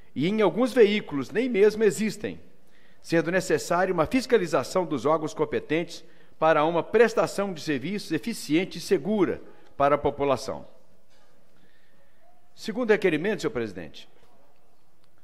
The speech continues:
é uma requisição que seja expedida uma moção de aplauso à Farmavite,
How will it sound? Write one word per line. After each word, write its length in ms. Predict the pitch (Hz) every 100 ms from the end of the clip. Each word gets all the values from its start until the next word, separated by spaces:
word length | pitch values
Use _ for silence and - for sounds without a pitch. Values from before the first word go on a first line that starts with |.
| - - - - - - - - - - - - - - - - - - - - - -
é 60 | 143
uma 140 | 185
requisição 840 | 190 220 220 170 - 175 202 208 - - - - - - - - -
que 100 | 196
seja 260 | 226 226
expedida 440 | 214 - 170 208 180
uma 140 | 180
moção 540 | 190 226 - - 247
de 80 | 220
aplauso 760 | 147 - 151 180 180 151 180 170 - - - - - -
à 160 | 160 160
Farmavite, 840 | - 202 202 170 156 156 - 101